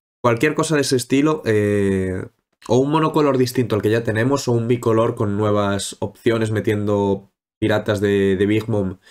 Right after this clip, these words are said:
eh, en nuevos colores que solo estén disponibles para este líder. Eh, un poco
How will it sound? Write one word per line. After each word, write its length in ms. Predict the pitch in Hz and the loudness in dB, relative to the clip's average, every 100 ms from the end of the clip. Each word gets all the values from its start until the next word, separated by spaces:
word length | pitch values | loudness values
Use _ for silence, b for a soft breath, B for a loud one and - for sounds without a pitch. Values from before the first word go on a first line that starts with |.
| B B _ _ _ _ 104 | B B _ _ _ _ -2
eh, 560 | 104 101 95 90 - | 0 2 0 -2 -6
en 200 | 113 120 | -2 0
nuevos 280 | 120 127 127 | 2 2 0
colores 680 | 123 107 107 143 151 - _ - | 0 0 2 0 -4 -12 _ -4
que 80 | 107 | -2
solo 200 | 117 110 | 0 0
estén 200 | 120 113 | -2 -2
disponibles 540 | 110 110 107 107 104 | -2 -2 0 0 -2
para 180 | - 101 | -2 -4
este 220 | 98 101 | -2 -2
líder. 400 | 98 117 143 - | 0 2 0 -2
Eh, 300 | 95 92 90 - | -2 -2 -2 -4
un 200 | 101 98 | -6 -2
poco 920 | 104 101 101 98 95 92 90 92 | -2 0 0 2 0 -2 -4 -8